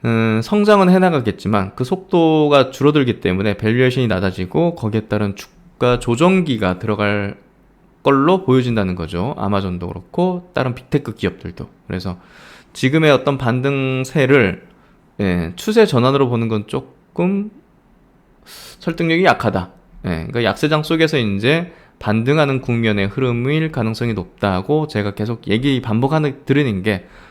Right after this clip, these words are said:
이런 내용 때문에, 이런 근거 때문에 그런 겁니다. 단순히 막 시장에서 막, "어, 십 퍼센트 튀었으니까 이제 가는가 보다 다시."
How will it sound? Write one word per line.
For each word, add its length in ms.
이런 560
내용 340
때문에, 300
이런 200
근거 280
때문에 260
그런 220
겁니다. 500
단순히 360
막 140
시장에서 360
막, 100
"어, 100
십 160
퍼센트 220
튀었으니까 420
이제 220
가는가 380
보다 140
다시." 360